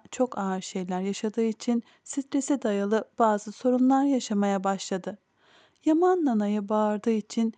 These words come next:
kendini kötü hissedecek. Ama Yaman yine de Nana'ya kızgın ve mesafeli davranacak. Nana yine bozulan bazı mutfak aletlerini tamir etmek isteyecek. Yaman, Nana'dan bu işte ilgilenmeyi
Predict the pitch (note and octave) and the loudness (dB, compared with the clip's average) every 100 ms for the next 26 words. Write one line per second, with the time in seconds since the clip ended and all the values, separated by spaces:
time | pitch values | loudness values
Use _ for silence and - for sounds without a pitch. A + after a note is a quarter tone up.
0 | _ - B3 G#3 F#3+ A3+ - A#3+ - A#3 | _ -4 0 0 0 -2 0 -4 0 -2
1 | - G#3 G3 G3 F3 - _ _ _ F#3+ | 0 -2 0 -2 -6 -10 _ _ _ -4
2 | F3+ F#3+ G#3 G#3 G#3+ A#3+ - D4+ A#3+ G3+ | -2 -2 0 2 0 -4 -2 0 2 0
3 | G#3+ - G#3+ G3+ F#3 F#3 - F#3+ F#3 - | -2 -2 -2 0 0 -4 -6 -10 -10 -4
4 | A#3 B3+ _ - B3 C4 - C#4 C#4 C#4+ | -2 -2 _ -2 0 0 2 2 2 2
5 | C#4+ C#4+ A3+ G#3 G3+ F#3+ F3+ F3 - _ | 2 2 0 0 0 0 -2 -6 -10 _
6 | _ _ _ _ _ D#4+ E4 D4 C#4+ C4+ | _ _ _ _ _ 2 4 4 6 4
7 | A3+ G#3 G3+ - G3 G3 A#3+ B3 A3 G#3 | 4 0 -2 -4 -4 -2 -2 -2 -2 -4
8 | G#3 - B3 A3+ G3 F#3+ F#3+ F#3+ G3 A3+ | -6 -6 -6 -2 -2 -4 -4 -2 -2 -2
9 | - B3 C4 C4+ A#3 - G3 - - - | -4 0 2 2 0 0 -6 -6 -12 -4
10 | F#3+ F#3 E3 - _ _ _ _ _ G3 | -2 -2 -6 -12 _ _ _ _ _ -4
11 | F3 E3+ F3 _ - B3+ A#3 F#3+ G3 G3 | -2 -4 -8 _ -2 0 0 0 -2 -2
12 | G#3+ B3 G#3+ - G#3 G3+ G3 G3 F#3 F#3 | -2 -2 -2 -6 -2 -2 -4 -4 -2 -2
13 | G3 A#3+ | -2 -4